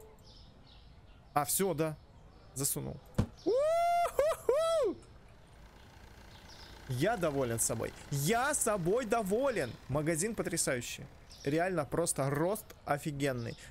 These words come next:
Гена, ладно, ты молодец. Реально, ре-, э, Ген, реально, ты молодец. Давай, короче, знаешь, что ещё сделаем? Эту морозилку поставим куда-нибудь.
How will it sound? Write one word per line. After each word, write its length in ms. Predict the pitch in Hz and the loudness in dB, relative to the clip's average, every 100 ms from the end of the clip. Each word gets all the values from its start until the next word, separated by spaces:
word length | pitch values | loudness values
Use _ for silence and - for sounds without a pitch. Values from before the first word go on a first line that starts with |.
| - | -6
Гена, 400 | 123 226 262 156 | 0 2 2 2
ладно, 420 | 170 175 120 98 - - | 2 2 -2 -8 -10 -8
ты 140 | - 214 | -2 2
молодец. 640 | 185 151 127 113 - - - - - - | 2 2 0 -2 -2 -6 -10 -20 -20 -6
Реально, 280 | - 170 139 | 0 0 2
ре-, 300 | 139 156 160 | 0 2 0
э, 20 | |
Ген, 280 | 147 147 120 | 2 2 2
реально, 320 | 127 165 120 110 | 2 2 0 -2
ты 100 | 175 | 0
молодец. 440 | 165 135 110 - - - - | 0 0 -2 -4 -14 -16 -4
Давай, 200 | 139 190 | 0 0
короче, 380 | - 170 165 135 | 2 0 0 -2
знаешь, 180 | 175 - | -4 -2
что 140 | 151 | -4
ещё 200 | 135 123 | -4 -4
сделаем? 440 | 113 120 110 113 - - - | -2 0 0 -2 -8 -18 -12
Эту 160 | 139 147 | -8 -2
морозилку 500 | 147 170 170 170 117 | 0 0 0 -2 -2
поставим 480 | 123 120 175 226 208 | -4 0 0 0 -2
куда-нибудь. 560 | 143 120 107 - - | -2 -2 -2 -8 -12